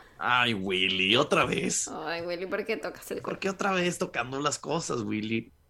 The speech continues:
Speaker 1: Y luego, bueno, pues esos eran los tres sospechosos como fuertes. Había una testigo estrella que se llamaba Jane Gibson,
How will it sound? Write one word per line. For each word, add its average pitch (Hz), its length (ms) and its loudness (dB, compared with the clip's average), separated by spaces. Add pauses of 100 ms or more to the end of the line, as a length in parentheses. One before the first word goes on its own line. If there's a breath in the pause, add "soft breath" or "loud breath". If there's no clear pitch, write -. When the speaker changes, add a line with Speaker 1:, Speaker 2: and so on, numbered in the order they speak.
(220)
Speaker 1:
Y 233 400 8
luego, 160 400 12
bueno, 120 240 6
pues 120 140 -6
esos 175 180 -2
eran 170 140 6
los 151 140 2
tres 123 160 4
sospechosos 110 500 0
como 104 160 0
fuertes. 175 560 6 (100)
Había 156 260 8
una 180 160 6
testigo 135 440 2
estrella 110 560 4 (200)
que 117 100 -2
se - 120 2
llamaba 110 400 6 (160)
Jane 120 460 8
Gibson, 127 400 4